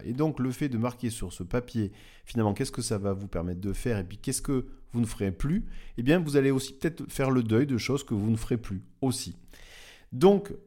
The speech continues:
vous l'avez compris, le premier point le plus important, c'est d'en avoir envie, de le visualiser, de, d'imaginer à quoi ça ressemble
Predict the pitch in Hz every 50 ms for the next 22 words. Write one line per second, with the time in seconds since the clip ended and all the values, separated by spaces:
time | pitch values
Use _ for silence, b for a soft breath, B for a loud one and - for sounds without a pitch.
0 | _ _ - - 113 156 190 185 156 147 131 - 120 113 107 - - 120 127 147
1 | 156 - - - 107 113 127 151 175 170 175 - - 143 135 139 135 123 - -
2 | 127 117 110 101 95 - 175 180 160 151 135 127 117 104 - - 127 135 - -
3 | 101 92 98 101 104 107 107 113 127 139 131 - - - - 127 135 135 120 113
4 | 110 101 87 90 90 87 90 90 90 95 117 143 156 151 147 147 143 139 135 131
5 | 127 117 117 120 120 123 131 127 120 113 101 98 95 92 90 92 104 117 123 127
6 | 120 117 117 120 117 110 98 107 - 131 127 - 120 107 - - - 110 107 113
7 | 117 123 120 117 -